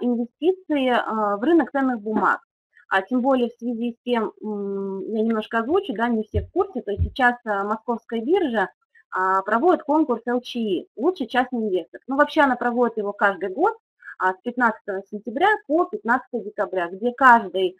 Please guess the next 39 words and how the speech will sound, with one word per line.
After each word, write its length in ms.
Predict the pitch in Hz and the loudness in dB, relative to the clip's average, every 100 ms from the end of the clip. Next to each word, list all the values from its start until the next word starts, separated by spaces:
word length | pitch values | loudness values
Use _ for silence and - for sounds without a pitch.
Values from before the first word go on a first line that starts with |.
| - - | -16 -14
а, 160 | 170 - | -12 -8
человек, 540 | 285 254 185 185 311 - | -2 0 2 0 0 -2
трейдер, 380 | 262 262 233 | 0 0 -2
да, 180 | 226 302 | 2 4
ну, 140 | 311 233 | 4 0
то 80 | |
есть, 140 | 196 - | -6 -8
э, 640 | 151 147 - _ _ _ 214 | -14 -14 -16 _ _ _ -8
м, 300 | 202 196 185 _ _ _ | -6 -6 -10 _ _ _
скажем 160 | 220 202 | -14 -6
так, 120 | 214 - - | -6 -6 6
каждый 300 | 302 285 294 | 6 6 2
человек, 300 | 294 269 262 | 2 2 2
у 80 | |
которого 400 | 226 233 233 226 | -2 -2 -2 -2
есть 140 | 202 190 | -4 -4
брокерский 520 | 220 214 185 - 180 | -2 -2 -4 -10 -14
счёт, 340 | - 180 311 - _ _ | -8 -2 -2 -2 _ _
может 320 | 233 311 269 | 2 2 2
в 80 | 214 | 2
открытую 500 | 226 - 262 370 330 | 0 2 0 2 2
продемонстрировать, 1000 | 285 226 208 214 196 - 285 320 277 277 - | 0 -2 0 -2 -2 -2 0 2 0 -2 -6
а, 220 | 202 196 - | -4 -6 -6
свои 280 | 214 226 220 | -4 -2 -4
умения, 520 | 208 202 247 320 269 214 | -4 -4 0 2 2 0
навыки 520 | 208 269 254 247 214 | 4 4 2 -4 -6
и 80 | 190 | 2
практику 960 | 208 254 - 240 - 220 208 196 160 | 4 4 0 -10 -4 0 0 0 -4
в 100 | - | -6
торговле 600 | 208 185 196 254 240 226 | -6 -4 -2 -2 0 -2
финансовыми 540 | 214 208 208 208 196 202 | -2 -2 -2 -2 -8 -8
инструментами. 680 | - 202 202 170 - 143 - | -10 -8 -6 -6 -10 -16 -14
То 60 | |
есть 120 | 196 - | -8 -2
там 140 | 220 | -2
предоставлены 540 | 196 190 - 196 180 175 | -2 -12 -4 -2 -2 -6
три 160 | 185 190 | -4 0
рынка. 320 | 359 381 208 | 0 0 -2
Это 140 | - | -6